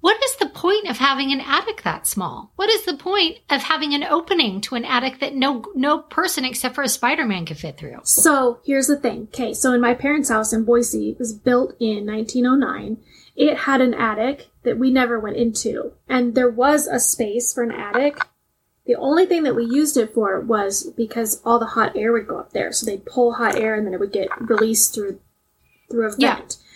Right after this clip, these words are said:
Speaker 2: So that's really the
Speaker 1: Yeah.
Speaker 2: only thing I can think of. And insulation.
Speaker 1: Guys, the reason they didn't use the attic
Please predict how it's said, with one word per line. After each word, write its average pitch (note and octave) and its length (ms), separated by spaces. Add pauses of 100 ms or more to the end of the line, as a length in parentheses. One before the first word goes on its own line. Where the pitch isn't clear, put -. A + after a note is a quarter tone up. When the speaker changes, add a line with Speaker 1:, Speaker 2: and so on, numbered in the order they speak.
(140)
Speaker 2:
So - 160
that's C#4+ 360
really D#4+ 200
the C#4+ 80
Speaker 1:
Yeah. A#3+ 80
Speaker 2:
only A3+ 240
thing G3+ 180
I F3+ 60
can F3 160
think - 240
of. - 200 (100)
And D4 140
insulation. - 680 (720)
Speaker 1:
Guys, G#3+ 260
the A3 80
reason A3+ 260
they A3+ 120
didn't G#3 240
use G#3+ 220
the G3+ 140
attic G3 460